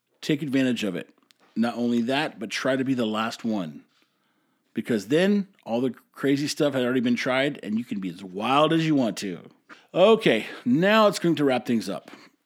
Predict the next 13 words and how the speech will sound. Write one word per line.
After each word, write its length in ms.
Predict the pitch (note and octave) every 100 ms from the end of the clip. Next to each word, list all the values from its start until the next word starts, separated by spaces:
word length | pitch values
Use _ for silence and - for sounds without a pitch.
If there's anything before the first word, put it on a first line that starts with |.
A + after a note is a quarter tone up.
| _
It's 140 | A3+ -
officially 400 | - G3+ - F#3+
thirty-two 640 | - F3 E3 C#3+ - A#3+
degrees, 600 | A3 A#2+ A#2 A#2+ C#3+ - - -
four 260 | - C#3+
twenty-five 580 | D3+ D3 C#3+ C3 B2+ A#2
in 60 | A2+
the 180 | A2+ D3+
evening. 400 | E3 E3+ F3 D#3+ - _ _ _ _ _ _ _ -
I've 160 | D3 C#3
got 280 | D#3 -
a, 220 | D3 C#3 C3
uh, 320 | A#2+ G#2